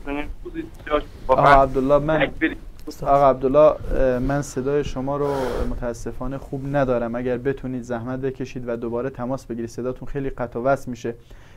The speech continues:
Speaker 2: برای اینکه جاتون رو تغییر بدید، اه، خیلی ممنون می‌شم آقا عبدالله عزیز.
Speaker 1: الان
Speaker 2: متشکرم.
Speaker 1: صدا بهتر انشاءالله؟
Speaker 2: بفرمایید
Speaker 1: الو؟
Speaker 2: حالا، بفرمایید.
Speaker 1: بله، الان خوبه صدا انشاءالله؟
Speaker 2: بفرمایید، بله الان خوبه.
Speaker 1: بله،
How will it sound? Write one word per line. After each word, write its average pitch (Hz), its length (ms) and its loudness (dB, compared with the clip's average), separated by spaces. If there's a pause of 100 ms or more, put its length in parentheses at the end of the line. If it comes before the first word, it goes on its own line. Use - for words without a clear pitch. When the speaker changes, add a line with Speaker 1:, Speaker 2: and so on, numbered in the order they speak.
(120)
Speaker 2:
برای 135 120 4
اینکه 143 220 -2
جاتون 139 380 0
رو 120 60 -6
تغییر 127 380 -2
بدید، 135 440 0
اه، 120 180 0
خیلی 135 260 -2
ممنون 123 320 -2
می‌شم 110 280 -8
آقا 107 140 -2
عبدالله 110 260 -4
عزیز. 107 440 -6 (1400)
Speaker 1:
الان 147 240 2
Speaker 2:
متشکرم. - 200 -4
Speaker 1:
صدا 165 60 0
بهتر 165 300 2
انشاءالله؟ 147 520 0 (960)
Speaker 2:
بفرمایید 143 400 6
Speaker 1:
الو؟ 139 40 6
Speaker 2:
حالا، 143 260 0 (220)
بفرمایید. 143 460 0 (1700)
Speaker 1:
بله، 123 160 6
الان 151 160 0 (120)
خوبه 180 220 0
صدا 156 120 -2
انشاءالله؟ 147 500 2 (120)
Speaker 2:
بفرمایید، 123 420 0
بله 123 180 2
الان 123 180 0
خوبه. - 280 -12 (1600)
Speaker 1:
بله، 113 300 0